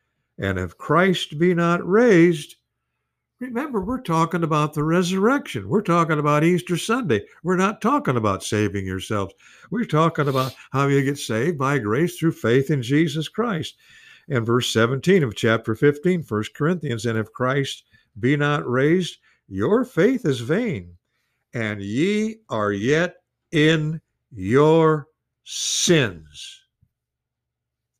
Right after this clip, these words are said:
Then they also which are fallen asleep in Christ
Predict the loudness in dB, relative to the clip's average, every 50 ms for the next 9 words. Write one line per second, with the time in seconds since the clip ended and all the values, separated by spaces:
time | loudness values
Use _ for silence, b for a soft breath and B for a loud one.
0 | _ _ _ _ _ _ _ _ _ _ _ _ _ _ _ _ _ _ _ _
1 | _ _ _ _ _ _ -6 -4 -4 -4 -2 -2 0 0 0 0 0 -2 -4 -6
2 | -6 -4 -4 -4 -2 -2 -4 -6 -6 -10 -16 -18 -20 _ _ _ _ _ _ -6
3 | -6 -6 -4 -4 -4 -2 -2 -4 -4 -6 -8 -8 -6 -4 -4 -6 -6 -8 -12 -10
4 | -8 -4 -2 -2 -2 -2 -4 -6 -12 -16 -20